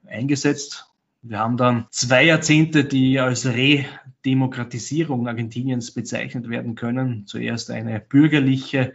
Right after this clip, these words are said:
Regierung und dann ab den frühen neunziger Jahren, als Carlos Menem übernahm, sich auch einer der schillernderen Politikern, äh, Argentiniens, die in der zeitgenössischen Rezeption als ein, nennt man's Hoffnungsschieber, Heilsbringer vielleicht des Landes bezeichnet wurde. Auf jeden Fall unter Menem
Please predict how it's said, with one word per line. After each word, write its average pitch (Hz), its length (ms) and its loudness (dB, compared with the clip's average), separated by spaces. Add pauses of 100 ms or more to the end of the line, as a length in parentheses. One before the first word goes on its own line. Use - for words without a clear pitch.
Regierung 135 720 2
und 120 300 -4
dann 117 460 2 (180)
ab - 500 -8
den 107 180 -6
frühen 117 360 0
neunziger 113 560 -2
Jahren, 110 240 -6
als 107 340 -10
Carlos 123 480 2
Menem 120 440 0 (100)
übernahm, 117 520 -4
sich 113 260 -12
auch 117 100 -8
einer 113 180 -2
der 110 300 -4 (160)
schillernderen 127 640 -2
Politikern, 120 560 -12 (100)
äh, - 40 -16
Argentiniens, 120 920 -6 (160)
die 147 220 0
in 123 120 -4
der 120 140 -8
zeitgenössischen 117 960 -4
Rezeption 113 1040 -6
als 117 260 -4
ein, 117 540 -4
nennt 113 180 -10
man's 120 220 -8
Hoffnungsschieber, 151 640 -4
Heilsbringer 147 720 -4
vielleicht 135 300 -2
des 131 120 -2
Landes 135 400 0
bezeichnet 143 640 2
wurde. 160 440 4
Auf 139 120 2
jeden 180 160 8
Fall 180 80 8
unter 180 440 6
Menem 160 580 4